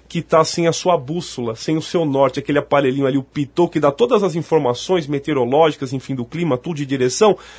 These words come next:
Se ele está afetado, acontece o que aconteceu com aquele voo lá, o A quatro quatro sete, né?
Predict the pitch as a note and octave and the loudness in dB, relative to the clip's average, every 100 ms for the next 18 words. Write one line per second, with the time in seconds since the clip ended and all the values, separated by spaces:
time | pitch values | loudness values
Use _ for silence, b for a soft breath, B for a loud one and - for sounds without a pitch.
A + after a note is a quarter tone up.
0 | B - F#3 E3+ - D#3 - C#3+ - D#3+ | B 0 2 2 2 2 2 -2 2 2
1 | E3+ E3 D3+ D#3 - D#3 D3 - D3 C#3 | 2 -2 0 -2 -2 -4 -4 -2 -2 -2
2 | B B _ C#3+ C3+ C#3+ C#3 A#2 B2+ C3 | B B _ -4 -2 -4 -6 -2 -2 2
3 | B2 B2 B2+ B2+ A#2+ - C3 C3 C3 C3 | 2 4 4 4 2 0 0 0 -8 -10
4 | - B2+ - A#2 A2 - A2+ C3+ | -10 -14 -6 -6 -6 -8 -8 -8